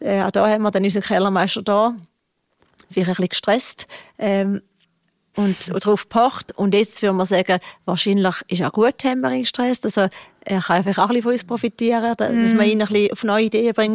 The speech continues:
Speaker 2: Der Erfahrung dann auch, oder?
Speaker 1: Ja,
Speaker 2: Mhm.
Speaker 1: und, und der Tour, da muss man schon sagen, wir sind da schon in einem,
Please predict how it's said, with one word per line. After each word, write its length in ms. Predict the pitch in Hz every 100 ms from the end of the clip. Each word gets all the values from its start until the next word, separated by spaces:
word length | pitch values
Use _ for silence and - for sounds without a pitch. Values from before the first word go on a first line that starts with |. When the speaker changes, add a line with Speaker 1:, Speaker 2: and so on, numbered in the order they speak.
| 233
Speaker 2:
Der 80 |
Erfahrung 560 | 214 208 208 214 208 240 -
dann 160 | 220
auch, 240 | 214 208 202
oder? 140 | 208
Speaker 1:
Ja, 400 | 214 214 208 254
Speaker 2:
Mhm. 60 | 208
Speaker 1:
und, 260 | 226 214 214
und 220 | 220 -
der 120 | 214
Tour, 240 | 240 240 240
da 240 | 196 196
muss 100 | 202
man 80 | 196
schon 140 | 277
sagen, 360 | 262 330 - 185
wir 120 | 214
sind 260 | 208 226 190
da 100 | 190
schon 220 | 196 226 -
in 280 | 262 254
einem, 140 | 240